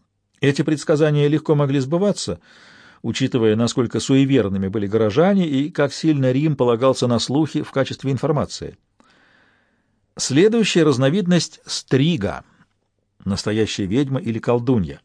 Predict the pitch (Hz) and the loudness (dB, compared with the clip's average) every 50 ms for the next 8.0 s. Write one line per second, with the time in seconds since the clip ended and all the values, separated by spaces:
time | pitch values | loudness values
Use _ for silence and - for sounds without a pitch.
0 | _ _ _ _ _ _ _ _ _ _ _ _ _ _ _ _ _ _ _ - | _ _ _ _ _ _ _ _ _ _ _ _ _ _ _ _ _ _ _ -4
1 | 139 131 143 147 143 170 202 165 - - 113 156 185 - 202 180 185 190 190 175 | -2 0 2 2 2 4 2 2 2 2 2 0 2 2 0 2 2 2 2 0
2 | - - 165 165 160 143 131 135 - - 156 165 160 123 92 - - - - 127 | 0 2 2 2 2 2 0 0 0 2 2 4 2 2 0 -2 -4 -2 0 2
3 | 143 151 143 139 131 - 110 110 117 110 - 135 151 139 127 113 107 98 - 113 | 2 2 0 0 -2 -4 -4 -4 -4 -2 -2 -2 0 0 0 0 0 0 0 -2
4 | 117 107 - 113 123 143 147 139 - 139 127 120 - - _ - 107 107 101 - | -2 0 0 0 0 0 0 -2 0 0 -2 -2 -2 -6 _ -4 -2 -2 -2 -2
5 | - - 131 135 127 110 120 117 - - - 123 120 120 113 110 107 107 117 139 | -2 0 0 0 2 0 0 -2 -2 -2 -2 0 2 4 4 4 4 2 2 0
6 | 147 143 - - 151 - - - - - 98 95 101 120 123 135 135 143 - - | -2 -2 -4 -4 -4 -6 -8 -14 -18 -14 -8 -4 0 0 2 2 0 -2 -2 -4
7 | 127 - - 131 127 135 - 135 135 135 - 139 127 95 76 67 - - _ _ | -6 -4 -2 -2 -2 -2 -2 -2 -4 -2 0 2 2 2 0 -2 -8 -14 _ _